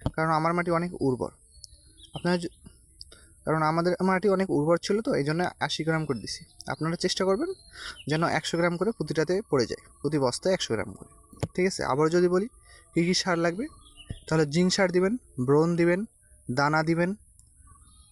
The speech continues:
তারপর হচ্ছে টিএসপি দিবেন, পটাশ দিবেন, আর জিম সার দিবেন, একটা জিঙ্ক সার, একটা জিম সার,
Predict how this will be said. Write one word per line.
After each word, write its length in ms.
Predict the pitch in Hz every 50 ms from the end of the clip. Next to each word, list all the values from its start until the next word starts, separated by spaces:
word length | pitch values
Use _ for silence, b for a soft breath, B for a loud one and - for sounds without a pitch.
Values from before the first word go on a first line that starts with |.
| _ _ -
তারপর 280 | - 147 143 139 151 156 151
হচ্ছে 240 | 165 160 - - - 175 165 156 143 - - - - - -
টিএসপি 380 | 175 175 170 170 - - 202
দিবেন, 260 | 185 190 190 196 202 240 262 - - - - - - -
পটাশ 300 | - 156 147 160 165 175 156
দিবেন, 260 | - 175 175 185 196 233 277 - - - - - - - - - - - b b b b b b b b - - - -
আর 100 | 120 131
জিম 260 | 127 135 170 175 185 180
সার 240 | - - 196 180 175
দিবেন, 240 | 175 185 190 202 240 277 262 - - - - - _ _ _ - -
একটা 220 | - - - 170
জিঙ্ক 320 | 160 143 135 170 180 185 190 190
সার, 200 | - 240 233 - - -
একটা 220 | 170 - - 160
জিম 320 | 139 131 151 165 160 147
সার, 220 | 139 - - -